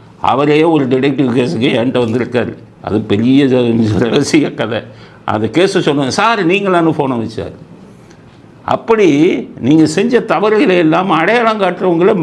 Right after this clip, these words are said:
மிரட்டக்கூடியதுல எல்லாம் பண்ணீங்களே. உங்களுக்கு என்ன முக்குளத்தோர் மத்தியில செல்வாக்கு இருக்கா? முக்குளத்தோர் இதுக்கு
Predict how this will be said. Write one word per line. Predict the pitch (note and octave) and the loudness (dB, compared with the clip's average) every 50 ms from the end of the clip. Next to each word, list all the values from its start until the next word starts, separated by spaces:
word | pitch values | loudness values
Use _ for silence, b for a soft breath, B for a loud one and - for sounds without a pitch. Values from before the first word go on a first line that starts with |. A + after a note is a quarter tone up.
| D3+ | 0
மிரட்டக்கூடியதுல | - F3+ A3+ A#3+ - - B3 A#3 A#3 A#3 A#3 A3 G#3+ G#3+ G#3 G#3 D4+ | 2 0 0 -2 0 -2 -2 0 0 -2 0 2 4 4 4 4 4
எல்லாம் | D4+ G3+ F#3 G3 G3 F#3 E3 | 2 2 2 2 0 0 -2
பண்ணீங்களே. | D#3+ D3+ D#3+ E3 D3 C#3+ - - D3 - - G3 E3+ - B B B B B B B B B | -2 -2 -2 -2 -2 -2 -2 -2 -4 -4 -6 -8 -10 -14 B B B B B B B B B
உங்களுக்கு | C#3+ E3 G3 G3 G#3 G3+ F#3+ E3+ G#3+ | 0 0 2 2 2 2 2 0 0
என்ன | G3 G3+ G#3 | 0 0 0
முக்குளத்தோர் | G3 F3+ E3 - A3+ A3+ G#3+ - G3+ F#3+ F3 | 0 -2 0 2 2 2 2 2 0 0 0
மத்தியில | E3+ E3 D#3 E3+ E3 E3+ | 0 2 2 2 2 2
செல்வாக்கு | D#3+ D#3+ D3+ D#3 G3+ G3 F#3 - D3+ | 2 2 0 2 2 2 0 0 -2
இருக்கா? | C3 B2+ G2+ A#2 A#2 B2+ E3+ E3 F#2+ G2+ - - - B B B B B B - - | -2 -2 -2 -2 -2 -2 -2 -4 -6 -10 -12 -16 -20 B B B B B B -4 -2
முக்குளத்தோர் | B2 C3+ C3 - A3+ A#3 A3+ G3 A3+ G#3+ G#3+ G#3 F#3+ F#3+ F3 F3 F3 | -2 -2 2 2 2 2 2 2 2 2 4 4 4 4 4 4 4
இதுக்கு | F3 G3 F#3+ F3+ F3+ | 4 4 2 2 4